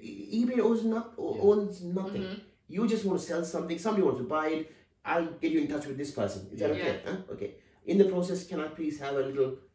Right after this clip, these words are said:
Speaker 1: you know, little share of your money?
Speaker 2: Yeah.
Speaker 1: And, and the,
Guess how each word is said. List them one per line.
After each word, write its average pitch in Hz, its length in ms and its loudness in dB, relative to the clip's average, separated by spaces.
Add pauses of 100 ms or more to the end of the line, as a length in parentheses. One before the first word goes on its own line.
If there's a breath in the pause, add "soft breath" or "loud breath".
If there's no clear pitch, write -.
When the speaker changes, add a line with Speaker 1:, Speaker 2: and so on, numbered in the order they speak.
(500)
Speaker 1:
you 139 100 -10
know, 127 260 -2
little 127 160 -4
share 123 240 0
of 120 100 -4
your 110 100 -4
money? 107 280 -4
Speaker 2:
Yeah. 120 220 -4 (480)
Speaker 1:
And, 147 200 2
and 143 360 -4
the, 147 120 2